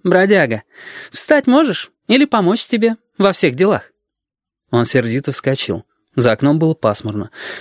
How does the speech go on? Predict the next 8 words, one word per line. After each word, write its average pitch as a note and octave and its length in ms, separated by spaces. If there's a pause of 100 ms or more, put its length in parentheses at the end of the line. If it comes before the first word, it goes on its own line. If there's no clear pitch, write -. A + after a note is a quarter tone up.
Может, G#2+ 340
осень D#3+ 240
начинается? G#2 640 (420)
Да A2+ 220
нет, A2 340 (120)
это A#2+ 220
серый B2 280
светофильтр. B2 680